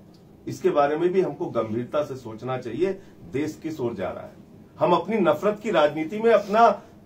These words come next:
कितना नुकसान करने के लिए तैयार है, अपनी कितनी बर्बादी की दास्तान लिखने को तैयार है, मुझे तो समझ में नहीं आ रहा ये किस पागलपन की ओर हम लोग बढ़ रहे हैं। तीन करोड़ लोगों को हम इस देश में पाल के खिलाएंगे,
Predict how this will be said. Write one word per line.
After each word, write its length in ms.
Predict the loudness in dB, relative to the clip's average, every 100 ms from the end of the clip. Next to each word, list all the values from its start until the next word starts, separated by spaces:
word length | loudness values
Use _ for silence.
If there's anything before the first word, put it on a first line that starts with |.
| -20 2
कितना 320 | 4 8 8
नुकसान 420 | 8 4 2 2
करने 260 | 2 2 0
के 120 | -2
लिए 100 | -4
तैयार 440 | -2 0 2 4
है, 80 | 4
अपनी 240 | 2 0 -4
कितनी 380 | -4 -2 0
बर्बादी 500 | 6 6 8 6 4
की 120 | 0 0
दास्तान 420 | 2 0 -2 -6
लिखने 240 | -6 -10
को 120 | -10
तैयार 380 | -8 -4 -4 -4
है, 120 | -6 -14 -20 -14
मुझे 140 | -10 -8
तो 120 | -8
समझ 280 | -8 -8 -8
में 100 | -8
नहीं 120 | -6
आ 100 | -8
रहा 840 | -10 -16 -20 -20 -20 -20 -20 -20 -20 -10
ये 100 | -8
किस 260 | -4 -4 -4
पागलपन 580 | 2 2 2 2 0 0
की 120 | 0
ओर 160 | 0 2
हम 140 | 0
लोग 180 | -2 -2
बढ़ 120 | -4
रहे 140 | -4
हैं। 140 | -8 -10 -20 -20 -20 -20 -20 -20 -20 -16 -2
तीन 240 | 2 2
करोड़ 280 | 4 4 4
लोगों 340 | 2 2 2
को 100 | 4
हम 140 | 4 4
इस 80 | 0
देश 320 | 2 0 0
में 160 | -2 2
पाल 240 | 2 4
के 140 | 2
खिलाएंगे, 580 | -2 0 0 0 -2 -4